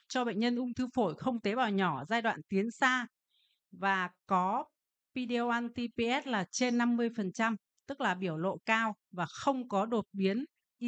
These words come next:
G F R, A L K và ros one. Ipilimumab thì không được chấp thuận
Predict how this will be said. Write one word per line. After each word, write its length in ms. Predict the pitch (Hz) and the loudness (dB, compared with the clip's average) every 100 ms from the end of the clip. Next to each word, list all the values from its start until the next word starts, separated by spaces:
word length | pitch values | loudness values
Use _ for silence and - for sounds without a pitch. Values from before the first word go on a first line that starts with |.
| 202 | -4
G 20 | |
F 160 | 233 240 | -4 -4
R, 300 | 233 226 214 | -2 0 0
A 160 | 214 214 | -2 -2
L 100 | 196 180 - | 0 0 0
K 260 | 202 208 185 | 0 0 0
và 140 | 170 196 | 0 0
ros 180 | 240 - | -2 0
one. 180 | 208 202 _ _ _ _ _ _ _ _ _ _ _ _ _ _ _ _ _ _ _ _ _ _ _ _ - | 0 0 _ _ _ _ _ _ _ _ _ _ _ _ _ _ _ _ _ _ _ _ _ _ _ _ -12
Ipilimumab 840 | 285 - 277 277 262 269 277 320 - - | -10 -6 -4 -2 -2 0 0 0 -4 -2
thì 280 | 226 196 180 _ | 0 0 -4 _
không 320 | - 311 277 | -2 -2 0
được 160 | 233 202 - | -2 -2 -2
chấp 140 | 311 - | -4 0
thuận 200 | 262 | -2